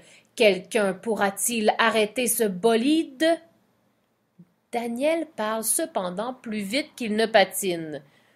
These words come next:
Je réussis facilement à le rejoindre et à lui soutirer la rondelle. « Quel revirement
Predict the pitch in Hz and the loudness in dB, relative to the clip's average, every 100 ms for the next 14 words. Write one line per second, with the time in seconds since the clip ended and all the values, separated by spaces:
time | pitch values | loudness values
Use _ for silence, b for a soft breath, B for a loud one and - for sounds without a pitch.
0 | b 196 220 254 320 311 294 330 311 - | b -4 0 2 2 2 2 0 -2 -2
1 | - 330 320 - 247 240 240 214 180 180 | 2 4 2 -2 -4 -4 -2 0 2 0
2 | 190 214 190 180 190 214 220 220 b b | 0 -4 -4 -4 -2 -4 -6 -10 b b
3 | b - 247 233 240 247 240 247 240 - | b -4 2 4 4 0 -6 -6 -4 -2
4 | - 320 - 220 247 269 226 185 160 - | 0 -2 -2 -2 0 0 0 -2 -4 -6
5 | 85 - - _ _ _ _ _ _ _ | -6 -10 -20 _ _ _ _ _ _ _
6 | _ _ _ _ _ - 190 170 165 170 | _ _ _ _ _ -10 -2 0 0 0
7 | 180 233 220 240 226 240 | 4 6 6 4 4 2